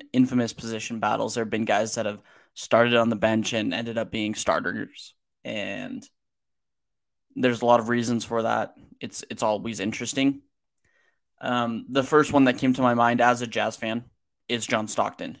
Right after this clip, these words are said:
who started the first couple years on the bench. And he was still really good off the bench. Like, it's,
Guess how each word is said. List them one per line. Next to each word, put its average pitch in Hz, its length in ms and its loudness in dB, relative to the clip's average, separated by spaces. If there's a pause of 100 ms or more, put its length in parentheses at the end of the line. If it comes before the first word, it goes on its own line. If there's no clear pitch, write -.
who 107 220 -6
started 110 340 0
the 113 60 -8
first - 260 -8
couple 113 200 -8
years 107 240 -4
on - 120 -2
the 113 60 -4
bench. - 420 -6 (1040)
And 113 520 -4 (100)
he - 240 -10
was 196 180 4
still 104 180 -2
really 107 260 -6
good - 140 -6
off 85 140 -4
the - 80 -16
bench. 117 280 -2
Like, 95 120 -10
it's, - 240 -8